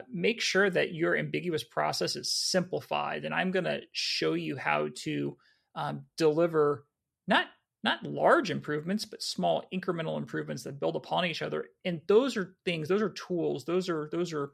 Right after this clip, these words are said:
um, calculations that we're already used to using. So use zero trust as, as that guiding principle, right? As, as we all talk about, but, uh, it's really rooted in just doing things in a procedural, methodical manner.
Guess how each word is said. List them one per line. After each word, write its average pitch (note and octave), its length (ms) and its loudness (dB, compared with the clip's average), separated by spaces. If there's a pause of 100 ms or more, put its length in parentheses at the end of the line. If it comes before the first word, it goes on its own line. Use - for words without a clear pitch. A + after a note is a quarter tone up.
(140)
um, F#3+ 120 -14 (120)
calculations F3 720 -4
that D3+ 80 -4
we're D3 160 -8 (120)
already F#3+ 320 0
used D#3+ 280 -6
to D#3 80 -8
using. D3 460 -4
So D#3 280 2 (320)
use C#4 240 0
zero F3+ 240 6
trust D#3+ 380 0
as, D3+ 260 0
as C#3+ 200 -4
that C#3+ 140 -4
guiding D3 320 -2
principle, - 540 -6
right? D3 320 -2
As, D3+ 160 -10
as C#3+ 160 -10
we D3 80 -4
all D3 80 -2
talk D3 320 -6
about, D3 280 -8
but, D3+ 200 -2 (180)
uh, G3 60 -12 (140)
it's - 140 -8
really B3+ 180 2
rooted D3 380 2
in C3+ 120 -6 (140)
just - 360 -4
doing D#3+ 240 -8
things D#3 300 -8
in C#3+ 80 -10
a - 20 -14
procedural, C#3+ 540 -12
methodical C#3+ 500 -10
manner. D3 300 -12